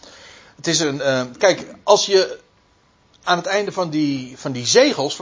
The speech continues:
bij het zesde zegel, dan lees je dat de Heer zal komen, de zon en de maan v-, verduisteren. Maar dan lees je dat alle volkeren zich keren tegen Jeruzalem.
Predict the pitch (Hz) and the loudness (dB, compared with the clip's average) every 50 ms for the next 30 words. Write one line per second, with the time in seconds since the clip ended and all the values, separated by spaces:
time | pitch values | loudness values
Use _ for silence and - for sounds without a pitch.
0 | 160 135 135 147 151 143 - - - 262 - - 185 - - 220 233 226 190 - | -2 2 4 4 4 2 2 0 2 2 2 2 0 2 4 4 4 4 4 2
1 | 120 - - 294 - _ _ _ - - - _ _ 143 139 143 143 135 127 147 | 0 -2 -2 -4 -8 _ _ _ -20 -20 -20 _ _ -4 -2 0 0 0 0 -2
2 | 127 127 113 117 110 110 110 104 - 104 92 95 - - 139 156 160 160 160 151 | -4 -4 -4 -4 -6 -6 -6 -6 -6 -6 -8 -6 -2 0 0 2 0 0 -4 -10
3 | - - 104 117 120 120 117 110 110 110 107 117 120 123 123 117 107 104 95 - | -10 -8 -4 -2 -2 -2 -2 -4 -4 -2 2 2 4 4 2 0 -4 -8 -12 -16
4 | - 95 - - - 98 95 127 135 143 139 - - 165 160 - - - - - | -18 -20 -18 -16 -8 0 4 4 4 4 4 0 -4 -10 -12 -14 -18 -20 -20 -20
5 | - _ - 135 139 135 110 - - - - 254 262 247 220 170 165 147 139 131 | -20 _ -4 -2 -2 -2 -4 -8 -4 -2 -2 0 0 -2 -6 -4 0 0 0 0
6 | - 180 160 156 - - 170 156 135 - - 131 127 127 - 156 143 - 143 - | -2 -4 -6 -8 -6 -6 -6 -6 -6 -4 -4 -4 -4 -4 -6 -8 -6 -8 -8 -8
7 | - - 147 131 120 123 123 - 135 117 110 110 - 101 92 98 - - _ _ | -8 -8 -8 -6 -6 -8 -8 -6 -6 -6 -6 -6 -8 -10 -12 -12 -16 -20 _ _
8 | _ _ _ _ _ _ _ _ _ _ _ _ _ _ _ 101 98 92 107 127 | _ _ _ _ _ _ _ _ _ _ _ _ _ _ _ -12 -6 -4 -2 0
9 | 131 139 135 135 143 175 247 | 2 4 4 4 4 2 -2